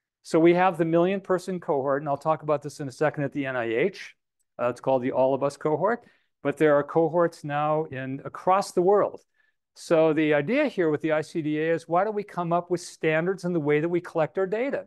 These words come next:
and how we archive our data so that we can seamlessly cross the, the boundaries of different data, data sets, and that we can then essentially capitalize on the work that's being done in the,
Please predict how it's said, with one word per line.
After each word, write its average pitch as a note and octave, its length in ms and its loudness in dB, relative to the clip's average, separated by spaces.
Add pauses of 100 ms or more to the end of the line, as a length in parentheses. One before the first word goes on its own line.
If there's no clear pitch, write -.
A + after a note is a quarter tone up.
and C3+ 120 -12
how D#3+ 160 -2
we F3 160 0
archive F3+ 500 0
our B2 140 -2
data G#2+ 360 -6 (500)
so - 160 0
that E3 140 6
we E3+ 120 6
can E3 120 0
seamlessly G#3 880 2
cross E3+ 680 0 (420)
the, C#3+ 160 -4
the C3 120 -6
boundaries D#3 680 2
of B2+ 140 -4
different C#3+ 320 -4
data, D3+ 400 -2 (100)
data D3+ 220 0
sets, C3 420 -6 (360)
and D3 100 0
that D#3+ 80 4
we E3+ 160 6
can E3+ 220 0
then D#3+ 420 2
essentially E3+ 600 -2 (220)
capitalize D#3 800 0 (300)
on D#3+ 140 -2
the D#3 60 -4
work D3+ 260 -2
that's D3+ 160 -6
being C#3+ 320 -8
done C3+ 520 -2
in C3+ 200 -6
the, C3+ 160 -2